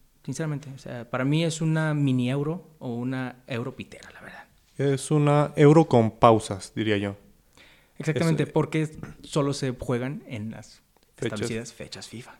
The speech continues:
Speaker 2: Fechas fifa, que es una vez al mes, incluso llega a haber dos meses sin fecha fifa. Habrá que ver cómo est-, van a estar establecidas las fechas fifa este año, que, que los calendarios son más reducidos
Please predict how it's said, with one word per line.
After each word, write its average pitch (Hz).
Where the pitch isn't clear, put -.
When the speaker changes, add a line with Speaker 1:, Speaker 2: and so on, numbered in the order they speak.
Speaker 2:
Fechas -
fifa, 139
que -
es -
una 117
vez 113
al 107
mes, 127
incluso 131
llega 120
a 120
haber 117
dos 117
meses 131
sin 117
fecha 123
fifa. 127
Habrá 117
que -
ver 120
cómo 120
est-, -
van 120
a -
estar 117
establecidas 113
las 107
fechas -
fifa 117
este 113
año, 120
que, -
que 127
los 110
calendarios 113
son 113
más 117
reducidos 110